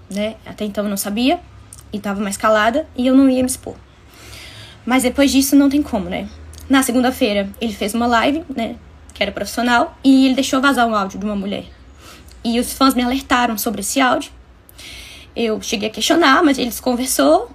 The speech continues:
E eu cre-, preferia acreditar nele, né? Obviamente, mentiu. No começo ele era uma pessoa muito leve, muito tranquila.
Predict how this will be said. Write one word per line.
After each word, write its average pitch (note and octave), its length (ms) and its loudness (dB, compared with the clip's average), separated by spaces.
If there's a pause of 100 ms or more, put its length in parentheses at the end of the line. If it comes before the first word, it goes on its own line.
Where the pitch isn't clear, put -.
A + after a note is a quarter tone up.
E B3+ 80 0
eu C4 100 2
cre-, A#3+ 120 -10
preferia C4 500 -4 (240)
acreditar C4+ 440 2
nele, C4 260 2
né? A3+ 180 -4 (640)
Obviamente, A#3+ 640 0 (420)
mentiu. C4 280 0 (640)
No C#4 120 0
começo A3+ 480 -6
ele A3 60 -6
era G3+ 100 -4
uma G3 60 -14
pessoa G#3 260 -8
muito G#3+ 220 -8
leve, G#3+ 260 0
muito F#3+ 220 -10
tranquila. G#3 460 -10